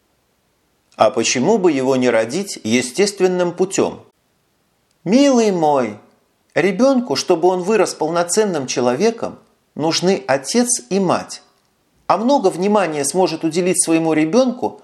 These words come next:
хроноагент, который постоянно и в мыслях, и реально живет в других фазах. Но я еще не решил, стану ли я хроноагентом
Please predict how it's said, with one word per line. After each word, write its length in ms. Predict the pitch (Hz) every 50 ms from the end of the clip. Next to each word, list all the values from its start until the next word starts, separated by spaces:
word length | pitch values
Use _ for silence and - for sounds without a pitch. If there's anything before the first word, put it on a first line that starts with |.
| _ -
хроноагент, 920 | - - 170 185 208 202 202 208 226 220 175 156 156 117 98 92 - - _ _ _ _ _ _ -
который 360 | - 139 147 160 185 165 165
постоянно 840 | 160 - 160 156 - - 165 170 175 180 170 160 151 147 143 131 123 - -
и 100 | 165 165
в 120 | 147 147
мыслях, 420 | 190 214 226 214 - - 123 120 - -
и 100 | - 147
реально 540 | 147 156 175 202 240 247 220 156 113 95 - - _ _ _ _ _ _ -
живет 400 | - 120 139 165 185 240 269 262
в 60 | 196
других 360 | 160 170 170 151 156 190 185 -
фазах. 560 | - - 127 113 104 - 104 92 - - _ _ _ _ _ _ _ _ _ _ _ _ _ _ _ _ _ _ _ _ _
Но 320 | - 92 101 107 110 117 127
я 200 | 139 143 143 143
еще 320 | 160 175 - - 196 180
не 120 | 180 185
решил, 520 | 185 196 220 220 - - 131 135 131 117 107 - -
стану 460 | - - - - - 110 110 139 175
ли 120 | 190 196 190
я 140 | 170 135 117
хроноагентом 920 | 123 - 143 143 135 120 117 117 123 120 113 107 95 87 - 104 104 -